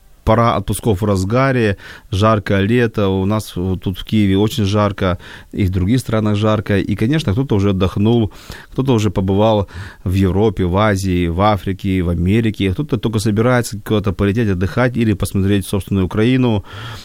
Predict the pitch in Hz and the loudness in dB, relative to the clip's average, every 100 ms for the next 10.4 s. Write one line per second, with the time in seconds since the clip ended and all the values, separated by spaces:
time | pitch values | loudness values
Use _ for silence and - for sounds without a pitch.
0 | - 123 117 - 139 165 151 131 131 135 | -4 0 0 2 0 0 0 0 2 0
1 | 123 123 127 - 117 117 120 - 123 95 | 0 0 -2 -2 -2 0 -2 0 2 2
2 | - - 135 123 - 120 120 110 95 92 | -2 -2 0 0 0 2 4 4 2 0
3 | 90 87 131 113 95 - 101 95 - 78 | 0 0 0 2 0 0 -2 0 -4 -8
4 | - - 120 120 - 113 117 107 101 - | -10 -4 -2 -2 0 2 2 2 2 0
5 | 98 110 110 95 113 104 95 104 104 98 | -2 0 0 0 2 2 2 2 0 0
6 | 85 82 85 - - - - 104 104 131 | -2 -2 -4 -10 -18 -18 -4 -2 2 2
7 | 135 131 127 127 107 104 123 123 101 101 | 4 2 2 0 0 0 0 0 0 0
8 | 95 101 - 90 85 - - 92 87 90 | 0 -2 0 0 -2 -4 -4 0 0 0
9 | 92 117 - 113 117 - 107 95 98 107 | 0 -2 0 0 0 0 -2 -2 -2 -2
10 | 95 95 82 | 0 0 0